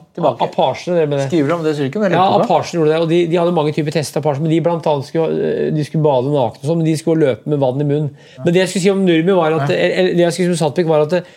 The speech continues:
Speaker 2: Percy Vencerotti, han var på den treningsbanen da i Helsinki der, for det var en sånn egen treningsbane, og der var Jakob Kjersheim.
Speaker 1: Ja.
Speaker 2: Der drev Satpik og løp fire hundre meter, men han løp ikke i indre bane, han løp ytre bane, han løp jævlig trege fire hundre meter med, med støvler. Og da,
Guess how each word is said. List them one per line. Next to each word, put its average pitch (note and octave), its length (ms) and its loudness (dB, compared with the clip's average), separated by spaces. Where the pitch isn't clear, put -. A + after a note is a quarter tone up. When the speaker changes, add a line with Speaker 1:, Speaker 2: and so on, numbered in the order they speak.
Speaker 2:
Percy D#3 320 2
Vencerotti, F3+ 560 0
han F#3 160 0
var D3+ 160 2
på D3+ 80 -10
den A3 160 0
treningsbanen C#3+ 640 -2
da C#3+ 160 0
i D3+ 480 -2
Helsinki D3 460 -4
der, D#3 80 0
for D#3 80 -4
det - 20 0
var E3 60 0
en D#3+ 80 -2
sånn F3 100 -4
egen E3+ 160 0
treningsbane, E3 520 -2
og E3+ 40 -2
der D#3 160 2
var F3 60 0
Jakob D3+ 280 -2
Kjersheim. F#3+ 440 -4
Speaker 1:
Ja. C#3 140 -10
Speaker 2:
Der D#3+ 180 2
drev G3+ 140 2
Satpik E3+ 480 0
og F#3+ 60 4
løp F#3 160 0
fire F3 240 0
hundre - 20 0
meter, A3+ 260 -2
men C#3+ 140 -6
han G3 120 2
løp E3 220 0
ikke G#3 160 -2
i C4 80 0
indre E3+ 160 2
bane, F#3+ 320 0
han G3+ 140 2
løp A3 180 0
ytre A3 260 0
bane, G#3 300 2
han G#3 100 0
løp G3+ 140 2
jævlig G3 320 2
trege F3+ 480 2
fire F#3+ 140 -4
hundre E3+ 180 2
meter F3 240 0
med, G3 160 0
med G3 100 2
støvler. D#3 440 0
Og E3 160 2
da, F3 60 6